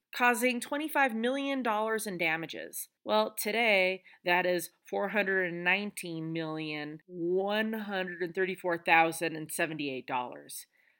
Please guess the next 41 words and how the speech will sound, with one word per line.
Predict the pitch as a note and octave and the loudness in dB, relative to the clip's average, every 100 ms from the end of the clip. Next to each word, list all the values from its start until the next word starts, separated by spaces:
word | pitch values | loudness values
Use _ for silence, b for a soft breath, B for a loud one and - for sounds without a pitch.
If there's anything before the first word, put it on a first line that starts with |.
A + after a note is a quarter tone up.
| _ | _
The | G#3 A3 | 2 2
approximate | A3 C#4 C#4+ - D4 C4 G#3+ | 4 2 2 -2 -2 -4 0
death | F3+ F#3 _ | -2 -2 _
toll | F#3+ E3+ D#3+ E3 | -4 -2 -2 -6
is | - F#3+ F3+ - | 2 4 2 -2
unknown. | F#3+ F#3 E3+ E3 D#3 C#3+ C#3+ | -2 0 -2 -2 -4 -6 -4
At | - G3 | 2 2
least | A#3 A3+ - | 2 -4 -2
one | F#3 B3 | -2 0
hundred | D4 D#4+ D#4 | 2 2 2
and | D4 | -2
fifty | D#4 - D#3+ | -6 -6 -12
people | F3 D#3 D#3 | -10 -8 -6
die | D#3 C#3+ C#3+ D3+ _ B B _ | 0 0 0 -2 _ B B _
during | F#3 G3 G3+ F#3+ G3 _ | 2 4 4 4 -2 _
the | F3 | -6
three-day | - F3 G#3+ G#3 G3 F3+ | -2 0 0 2 4 4
flood | F3 - F3+ D#3+ | 0 0 2 4
that | D3+ - | 0 0
takes | F#3+ D3 - | -2 -2 -4
place. | - F#3+ C3+ - - B B B | 0 0 0 -6 -8 B B B
But | - E4+ - | 2 2 4
it | D4+ | 0
can | D4+ | 2
be | D4 C#4+ | 2 2
as | C4 | 2
high | C4+ C4+ C#4+ B3 | 4 6 8 6
as | A3+ | 2
two | - C4+ | -2 2
hundred | C#4+ C#4 | 2 2
and | C4 | -2
fifty | C4+ D4 C#4 | -2 -2 -2
or | A#3 | 0
even | C4+ C#4 C4 | 0 0 -2
more, | A#3+ A#3+ E3+ - B | 0 0 -2 -4 B
as | - A3+ A3+ | -2 0 4
several | B3+ C4 D4 | 2 2 -2
people | D4 D4+ E4 E4+ E4 _ | -4 -4 -4 -6 -6 _
were | - E4 | 2 4
never | F#4 F#4 E4+ G#3 | 6 4 6 0
found. | - B3+ A#3 F#3+ B2+ | 0 -2 0 0 -4